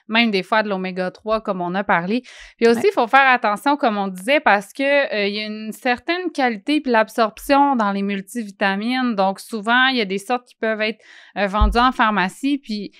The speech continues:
Speaker 1: est-ce que tu peux nous parler d'un peu qu'est-ce que ça fait une, euh, une multi qui va pas nécessairement être, euh,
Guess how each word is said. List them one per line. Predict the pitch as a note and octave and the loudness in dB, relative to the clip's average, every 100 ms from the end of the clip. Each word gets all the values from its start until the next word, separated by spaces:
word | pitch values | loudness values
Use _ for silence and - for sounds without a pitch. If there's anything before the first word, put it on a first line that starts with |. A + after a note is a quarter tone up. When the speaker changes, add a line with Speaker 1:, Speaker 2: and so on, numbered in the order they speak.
| _ | _
Speaker 1:
est-ce | - G3+ | -6 -4
que | F#4 | -4
tu | G4+ - | -6 -2
peux | |
nous | C4+ A#3+ | 0 2
parler | A3+ G3+ B3 | 2 2 0
d'un | C4+ A3 | 0 -2
peu | C#4 | -6
qu'est-ce | C4+ E4+ | -4 -4
que | E4+ C4+ | -2 -2
ça | A3+ G3+ | 0 -2
fait | - C#4 B3+ | -2 -2 -4
une, | G#3+ G#3 G3+ | -4 -6 -6
euh, | G3 F#3 F#3+ - | -6 -6 -8 -8
une | G3 | -6
multi | G3 F#3+ - - | -6 -8 -10 -10
qui | B3+ G#3+ | -10 -10
va | F#3+ | -10
pas | F3+ A#3+ | -4 -2
nécessairement | A#3+ A#3+ G#3 F#3 G3+ A3+ - | -2 -4 -6 -6 -6 -8 -8
être, | G#3 G3+ | -10 -10
euh, | F#3+ F3+ | -10 -10